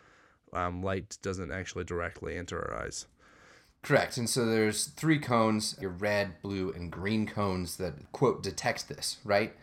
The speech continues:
Speaker 2: And my understanding is there's roughly a hundred shades for each, your red, blue, and green. With those three possibilities, if you multiply a hundred times a hundred times a hundred, what you get is up to around a million color possibilities, but I've heard that there's up to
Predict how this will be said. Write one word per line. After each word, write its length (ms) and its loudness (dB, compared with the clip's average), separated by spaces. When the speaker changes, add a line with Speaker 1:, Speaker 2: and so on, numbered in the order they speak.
Speaker 2:
And 380 4
my 60 4
understanding 400 2
is 100 -2
there's 140 -8
roughly 280 0
a 40 -4
hundred 280 -2
shades 520 -2
for 340 -8
each, 500 -6
your 140 -6
red, 220 -2
blue, 160 0
and 120 0
green. 380 -2
With 120 -4
those 140 0
three 200 -2
possibilities, 1000 2
if 120 -10
you 60 -4
multiply 320 -2
a 60 2
hundred 240 -2
times 160 -8
a 60 -6
hundred 200 -6
times 180 -8
a 40 -10
hundred, 320 -4
what 200 -2
you 80 -2
get 380 0
is 360 -4
up 200 0
to 180 0
around 300 0
a 40 -4
million 680 -4
color 460 0
possibilities, 880 0
but 120 0
I've 120 -2
heard 460 -2
that 140 -2
there's 180 -4
up 140 -6
to 100 -8